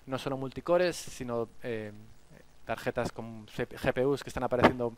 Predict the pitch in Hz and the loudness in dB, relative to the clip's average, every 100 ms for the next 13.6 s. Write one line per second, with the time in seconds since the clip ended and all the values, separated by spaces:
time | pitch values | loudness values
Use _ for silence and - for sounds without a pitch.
0 | - - - - 123 120 117 110 110 110 | -10 -20 -10 2 2 2 0 0 0 0
1 | 117 110 127 120 120 113 113 110 113 110 | -4 -4 -6 -6 -6 -4 -6 -6 -4 -4
2 | 107 110 160 165 160 - - - - 131 | -6 0 4 4 2 -8 -18 -18 -12 -10
3 | 135 135 127 120 139 135 123 120 113 131 | -6 -4 -4 -4 -4 -4 -4 -4 -2 0
4 | 160 - - - - - - - - 120 | 0 -2 -8 -16 -20 -20 -20 -20 -4 2
5 | 110 110 113 123 127 120 120 - 127 139 | 2 4 2 4 4 2 -6 -4 2 4
6 | - 127 120 113 - - - - - 123 | 6 6 6 4 -6 -18 -20 -16 -10 -8
7 | 113 117 113 120 - 113 117 123 113 113 | -2 -2 0 0 -2 -4 -4 -2 -4 -4
8 | 110 - 104 101 104 - - - - - | -8 -8 -8 -10 -12 -16 -16 -16 -16 -16
9 | - - - - - - - - 127 139 | -18 -18 -20 -20 -18 -18 0 8 10 10
10 | 147 160 147 143 139 147 143 135 135 131 | 4 4 6 8 10 8 8 8 8 4
11 | 139 123 151 139 131 127 127 123 120 170 | 4 4 6 4 6 6 4 6 8 8
12 | 190 147 139 135 156 156 135 156 160 139 | 6 0 -2 6 6 6 2 2 0 2
13 | 135 - 139 175 170 | 0 0 -2 0 -4